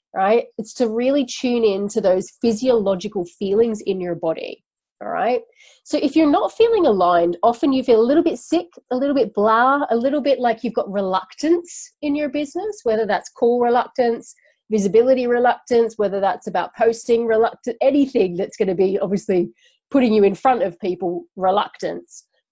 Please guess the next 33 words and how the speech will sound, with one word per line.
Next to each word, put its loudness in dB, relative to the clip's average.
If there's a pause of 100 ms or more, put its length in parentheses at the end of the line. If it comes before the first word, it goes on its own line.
(180)
okay? -2
You're -2
gonna 2
be 0
feeling 2
that -2
blah. 2 (100)
And 2 (420)
like 0
I 4
said, 0
it 0
could 2
just -2
be 2
a 2
little 0
bit 2
of 2
a 2
niggle, 0 (540)
or 4
it -4
could 0
actually -2
be -6
something -2
that -4
freezes -2
you -6
in -4
your -4
tracks. -14